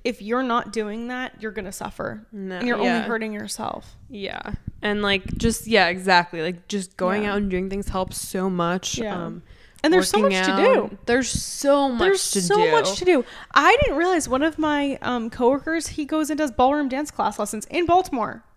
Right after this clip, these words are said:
Speaker 2: What?
Speaker 1: Yeah.
Speaker 2: Where? <laughs>
Speaker 1: Um, there's, like, a little studio that does it,
Speaker 2: Oh
Speaker 1: like,
Speaker 2: my gosh.
Speaker 1: that way in the city.
Speaker 2: Yeah,
Speaker 1: But
Speaker 2: like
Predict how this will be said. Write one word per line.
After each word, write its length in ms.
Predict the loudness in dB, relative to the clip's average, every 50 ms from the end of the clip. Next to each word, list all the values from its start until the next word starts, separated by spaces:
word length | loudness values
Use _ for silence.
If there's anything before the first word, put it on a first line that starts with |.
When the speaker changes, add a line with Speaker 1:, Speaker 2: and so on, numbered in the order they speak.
| _ _
Speaker 2:
What? 640 | 4 4 6 8 10 10 10 10 8 6 4 0 -4
Speaker 1:
Yeah. 420 | -2 2 6 6 6 6 4 2 -4
Speaker 2:
Where? 640 | 0 4 4 6 8 8 10 10 10 8 6 4 0 0
<laughs> 60 | 2 2 2 0 -2 -4
Speaker 1:
Um, 500 | -4 -2 0 0 -2 -2 -4 -6 -10 -10 -10
there's, 200 | -10 -10 -10 -8
like, 100 | -8 -6
a 60 | -4 -4
little 580 | -2 0 0 2 2 2 2 0 -2 -6 -10 -18 -20 -20
studio 460 | -14 -12 -10 -8 -6 -4 -2 0 0 0
that 160 | 0 -2 -4
does 180 | -4 -6 -4 -6
it, 220 | -8 -10 -12 -14 _ -20 _ -4
Speaker 2:
Oh 100 | 0 2
Speaker 1:
like, 180 | 4 4 6 6
Speaker 2:
my 140 | 4 4 2 2
gosh. 760 | 0 0 0 2 2 4 4 4 2 0 -2 -6 -8 -8 -6
Speaker 1:
that 180 | -6 -6 -6 -6
way 160 | -10 -12 -12
in 120 | -12 -12
the 80 | -14 -12
city. 320 | -10 -10 -10 -10 -10 -12 -14 -18 -20 -20 -20 -20
Speaker 2:
Yeah, 580 | -16 -10 -4 0 4 4 4 4 4 2 -2 -6 -8
Speaker 1:
But 80 | -6 -2
Speaker 2:
like 200 | -2 -2 -2